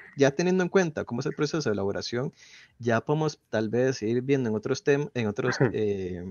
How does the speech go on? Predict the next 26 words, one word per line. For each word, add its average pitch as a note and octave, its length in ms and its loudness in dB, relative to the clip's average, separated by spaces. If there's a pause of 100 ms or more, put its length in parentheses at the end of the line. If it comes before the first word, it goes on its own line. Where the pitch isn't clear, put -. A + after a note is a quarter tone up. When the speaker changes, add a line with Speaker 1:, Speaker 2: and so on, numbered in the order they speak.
(160)
Speaker 1:
días, D3 420 2 (520)
eh, A2 440 4
ver C3 360 4 (200)
qué B2 160 2
se B2+ 140 0
hace C#3 180 0
diferente C#3+ 640 0
entre G#2 220 -2
una A#2 160 0
marca D3 320 -2
y D#3+ 80 -2
otra, C#3 420 -2 (680)
porque G#2+ 280 -2
son A2 160 -2
tan A#2+ 140 -2
diferentes, C#3 560 0
porque G#2+ 280 -4
hay G#2+ 140 2
una A#2+ 240 0
que A#2+ 140 -6
me A#2+ 120 -4
está A#2+ 220 0
vendiendo B2 460 -2
tan C#3 220 0
caro D3+ 300 2
siempre, D#3 500 -6